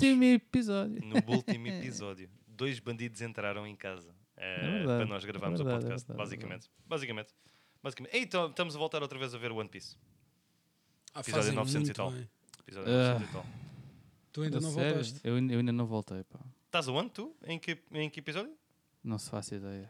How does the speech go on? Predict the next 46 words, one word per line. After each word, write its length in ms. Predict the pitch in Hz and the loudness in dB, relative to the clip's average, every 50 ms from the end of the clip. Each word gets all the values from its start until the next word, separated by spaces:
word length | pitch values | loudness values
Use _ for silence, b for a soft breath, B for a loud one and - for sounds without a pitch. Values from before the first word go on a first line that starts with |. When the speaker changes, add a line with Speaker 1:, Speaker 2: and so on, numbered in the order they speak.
| - - | -8 -2
Speaker 1:
Eu, 260 | 131 120 131 143 139 143 | 2 6 6 8 8 10
eu 160 | 151 151 139 | 8 8 8
tenho 140 | - 165 156 | 6 6 6
lá 80 | 165 156 | 6 6
no 80 | 156 | 6
meu 100 | 151 151 | 6 4
P 140 | 139 - 131 | 4 4 2
C, 320 | - - 131 127 123 110 - _ | 2 2 0 0 0 -2 -4 _
Speaker 2:
<laughs> 80 | _ - | _ -12
Ok. 320 | - - 107 110 110 101 | -6 -4 -2 0 0 2
Speaker 1:
uh, 40 | 113 | 2
o 180 | 117 113 120 131 | 4 8 8 8
último 320 | 131 127 - 127 117 117 | 8 8 6 4 2 2
que, 300 | - - 120 117 117 110 | 2 2 2 2 2 2
que 80 | - 113 | 0 -2
vi, 340 | 104 113 120 120 120 113 110 - | 0 2 2 4 4 2 0 -2
porque 280 | 131 101 101 - - | -4 -4 -4 -4 -6
um 60 | 104 101 | -4 -4
gajo 180 | 104 98 101 | -4 -4 -4
perde-se 320 | - - 107 101 - - 107 | -4 -4 -4 -4 -4 -6 -4
a 40 | |
Speaker 2:
Mas 100 | 104 113 | -4 -2
Speaker 1:
ver 60 | 104 104 | -2 0
essa 80 | 123 | 0
merda. 120 | 123 117 104 | 0 0 0
Speaker 2:
novecentos 340 | 104 107 131 127 120 - - | -2 -4 -6 -8 -8 -8 -8
e 60 | 127 123 | -8 0
X? 60 | - | 4
Speaker 1:
Novecentos 320 | 135 131 120 - 151 139 | 6 6 6 6 4 2
e 20 | 135 | 4
qualquer 220 | 139 123 113 107 | 4 2 2 0
coisa, 200 | 101 101 92 95 | -2 -4 -6 -8
sim. 120 | - - 110 | -8 -10 -10
Speaker 2:
Ok, 160 | 110 - - _ _ _ _ | -12 -12 -16 _ _ _ _
ok, 180 | 104 92 - - _ _ _ _ | -14 -14 -14 -18 _ _ _ _
Speaker 1:
Novecentos 280 | - 107 104 104 104 | -8 -8 -6 -6 -6
e 20 | 104 | -6
Speaker 2:
ok. 140 | 101 101 104 | -6 -8 -8
Speaker 1:
qualquer 0 | |
coisa. 240 | 107 113 127 131 - _ _ 123 | -8 -10 -10 -12 -14 _ _ -2
Speaker 2:
Nós 180 | 123 120 110 | 0 0 0
entramos 340 | 113 101 101 101 95 92 90 92 | -2 -4 -6 -6 -6 -6 -8 -10
agora 160 | 90 87 85 | -10 -10 -10
em 40 | 87 | -10
um 80 | 85 | -12
ano, 180 | 82 85 85 85 | -12 -14 -16 -20